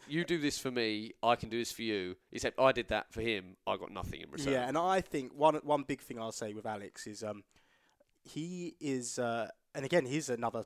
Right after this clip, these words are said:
Speaker 2: ten episodes himself, but, um, he's someone who I believe always has the right intentions. So even with the F W A,
Speaker 1: <clears throat>
Speaker 2: I th-, I believe he thought all of this stuff would happen, and then obviously it just didn't happen. Um, and Alex is one for,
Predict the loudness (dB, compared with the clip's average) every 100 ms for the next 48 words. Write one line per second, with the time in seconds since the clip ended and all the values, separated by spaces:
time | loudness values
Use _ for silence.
0 | _ -8 -4 -2 -4 -6 -8 -10 -12 -14
1 | -12 -14 _ -16 -12 -4 0 0 -2 -12
2 | -12 -10 -8 -8 -10 -18 -20 -12 -4 -2
3 | 0 0 0 -2 -8 -10 -16 _ 0 0
4 | 0 -4 -4 -2 -2 -2 -6 -2 -2 -2
5 | -8 -12 -12 -10 -12 -12 -16 -16 -14 -8
6 | -6 -4 -4 -2 -2 -2 -4 0 2 0
7 | -4 -10 -4 -2 -2 -6 -12 -4 -4 -2
8 | -6 -6 -10 -10 -10 -12 -8 -4 -4 -4
9 | -6 -4 -6 -6 -6 -2 -2 -4 -10 -12
10 | -12 -10 -10 -10 -10 -8 -10 0 2 2
11 | 0 -2 -10 -12 -20 -20 -4 0 2 0
12 | -6 -2 0 0 -4 -6 -4 -4 -6 -8